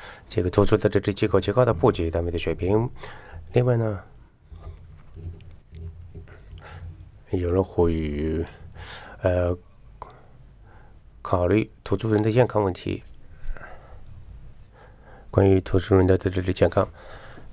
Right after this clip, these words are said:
目前我们有一个土著健康法，该法将用于促进在这个领域加强立法。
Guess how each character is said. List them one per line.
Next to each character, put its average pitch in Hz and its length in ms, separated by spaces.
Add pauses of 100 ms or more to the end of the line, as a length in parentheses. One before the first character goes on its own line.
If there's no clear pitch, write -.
目 101 140
前 101 200
我 92 140
们 87 100
有 98 100
一 95 40
个 95 140
土 92 200
著 110 160
健 104 200
康 117 240
法， - 280 (1300)
该 113 160
法 - 300 (3000)
将 101 380 (540)
用 95 160
于 87 340
促 92 240
进 87 360 (520)
在 98 140
这 101 120
个 95 80
领 85 200
域 87 320
加 98 180
强 95 200
立 104 160
法。 - 360